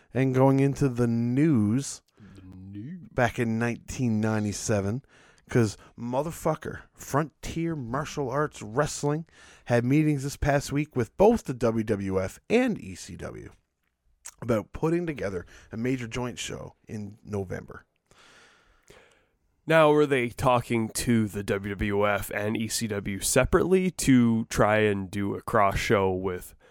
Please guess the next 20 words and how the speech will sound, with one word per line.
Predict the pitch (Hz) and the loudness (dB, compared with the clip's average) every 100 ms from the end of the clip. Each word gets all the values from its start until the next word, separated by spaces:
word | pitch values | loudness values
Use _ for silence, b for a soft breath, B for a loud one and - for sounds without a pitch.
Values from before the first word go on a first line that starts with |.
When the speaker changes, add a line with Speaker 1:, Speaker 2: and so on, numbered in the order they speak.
| b b b | b b b
Speaker 2:
strictly | - - - 92 - 90 | -6 -4 -2 -4 -6 -10
the | 87 | -10
W | 85 90 87 | -10 -10 -12
W | 87 87 95 | -16 -10 -4
F | 127 170 - | -4 -6 -8
or | 123 107 98 | -4 -2 -4
strictly | - - - - 87 | -10 -14 -16 -12 -14
E | - 98 | -12 -14
C | - 85 | -12 -12
W? | 90 90 101 - _ _ | -10 -10 -12 -18 _ _
Or | - 147 | 0 4
were | 170 | 4
they | 170 | 4
trying | 165 196 | 4 4
to | 185 | 4
get | 175 | 6
all | 165 160 | 6 6
three | - 147 147 135 135 | 2 4 4 6 6
in? | 107 - - _ - _ b b | 4 0 -10 _ -20 _ b b
Speaker 1:
Well, | 139 156 135 110 143 | -2 4 6 6 4